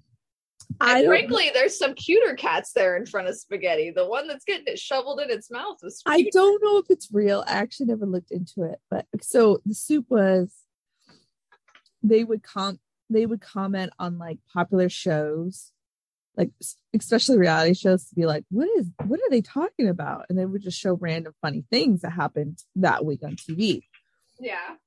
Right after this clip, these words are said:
Speaker 2: And they tried to reboot it, but it doesn't work anymore because of streaming. This was, like, way before streaming was a thing. Oh,
Speaker 1: Well,
Speaker 2: put in a
Speaker 1: also
Speaker 2: diaper.
Speaker 1: Yeah, 'cause he's up wandering around. Sorry. Um,
Speaker 2: And then, so supposedly
Speaker 1: stuff
Speaker 2: it
Speaker 1: like
Speaker 2: was
Speaker 1: that, it's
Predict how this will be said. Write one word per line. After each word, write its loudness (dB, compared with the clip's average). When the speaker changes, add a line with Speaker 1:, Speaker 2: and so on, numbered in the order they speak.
Speaker 2:
And 2
they 4
tried 0
to 4
reboot -4
it, 0
but -6
it -10
doesn't -8
work -8
anymore -6
because -10
of -20
streaming. -8
This -8
was, -6
like, 0
way 4
before -6
streaming -8
was -12
a -10
thing. -8
Oh, 2
Speaker 1:
Well, 4
Speaker 2:
put -2
in 4
a 2
Speaker 1:
also -2
Speaker 2:
diaper. 0
Speaker 1:
Yeah, -10
'cause -14
he's -18
up -18
wandering -20
around. -20
Sorry. -18
Um, -4
Speaker 2:
And 0
then, -2
so -6
supposedly -4
Speaker 1:
stuff 0
Speaker 2:
it -8
Speaker 1:
like 2
Speaker 2:
was -6
Speaker 1:
that, 0
it's -10